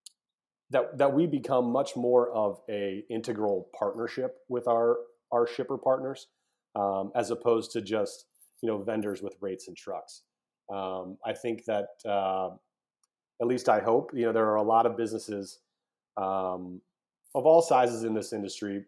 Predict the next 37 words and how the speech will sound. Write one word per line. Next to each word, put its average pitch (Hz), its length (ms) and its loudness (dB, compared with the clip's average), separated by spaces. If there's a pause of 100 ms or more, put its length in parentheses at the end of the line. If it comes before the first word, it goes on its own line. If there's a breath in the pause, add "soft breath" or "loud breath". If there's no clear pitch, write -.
that 110 160 2
are, 101 260 2
that 107 120 0
are, 101 160 2 (100)
you 110 100 -6
know, 95 160 -4
kind 110 140 -2
of 98 100 -4
built 110 180 -4
themselves 98 480 -4
on 95 120 -8
the 90 40 -10
concept 95 540 -6
of, 90 100 -14 (120)
you 104 80 -14
know, 82 240 -12
kind 80 120 -18
of 87 60 -14
rise 95 320 -4
and 95 140 -10
grind, 87 500 -12
and 82 160 -20
I'm 95 80 -16
gonna 87 120 -12 (120)
hustle, 87 500 -8
and 85 80 -16 (920)
I, 92 160 2
uh, 90 40 -2
you 95 120 -6
know, 85 240 -10 (100)
I'll, 95 260 -2
I'll 95 180 0
outwork 98 440 -2
the 101 100 -4
next 92 300 -8
guy. 85 400 -6
And 107 220 -4